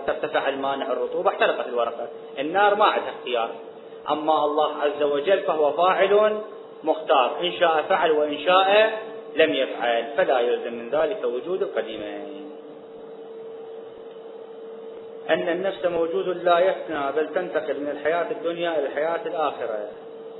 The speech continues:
ألا يستلزم من ذلك أن يكون هناك دائمين؟ الموجود الإمكاني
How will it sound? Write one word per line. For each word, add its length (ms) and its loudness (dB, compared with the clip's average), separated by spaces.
ألا 260 2
يستلزم 400 -2
من 220 -8
ذلك 380 2
أن 160 -6
يكون 300 -6
هناك 600 -4
دائمين؟ 800 0
الموجود 540 0
الإمكاني 1080 -4